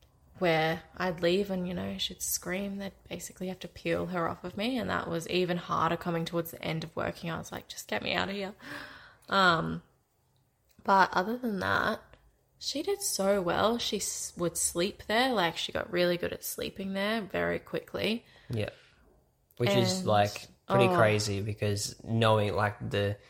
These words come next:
Speaker 2: the stage that Ruby's at in her life, she struggles to sleep at grandma's, and she struggles to
Speaker 1: Mm.
Speaker 2: sleep in the car and,
Speaker 1: She's not
Speaker 2: like, in
Speaker 1: great.
Speaker 2: the pram, anywhere
Speaker 1: Yeah.
Speaker 2: except her cot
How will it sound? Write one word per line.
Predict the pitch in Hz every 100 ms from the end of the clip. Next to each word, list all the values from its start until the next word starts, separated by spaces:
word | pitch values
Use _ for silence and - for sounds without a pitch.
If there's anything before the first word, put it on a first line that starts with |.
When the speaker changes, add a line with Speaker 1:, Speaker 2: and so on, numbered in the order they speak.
| - - _
Speaker 2:
the | -
stage | - 104 101 110
that | -
Ruby's | 110 98 98 95
at | 85
in | 107
her | 101 98
life, | 90 87 101
she | - 107
struggles | - - 104 98 104
to | -
sleep | 104 - 101 101
at | 95
grandma's, | - 98 98 95 98 98 98
and | 98
she | 101
struggles | - - 104 185 185 180
to | 180
Speaker 1:
Mm. |
Speaker 2:
sleep | 175 175 104 101 -
in | 95
the | 92
car | - - 110 107 104 98 98
and, | 98 104 - -
Speaker 1:
She's | - - 214
not | 226
Speaker 2:
like, | -
in | -
Speaker 1:
great. | 190 196
Speaker 2:
the |
pram, | 117 107 110 110 110 101
anywhere | - 113 117 - 107
Speaker 1:
Yeah. | 101 - -
Speaker 2:
except | - - 104 -
her | 107 104
cot | - 101 -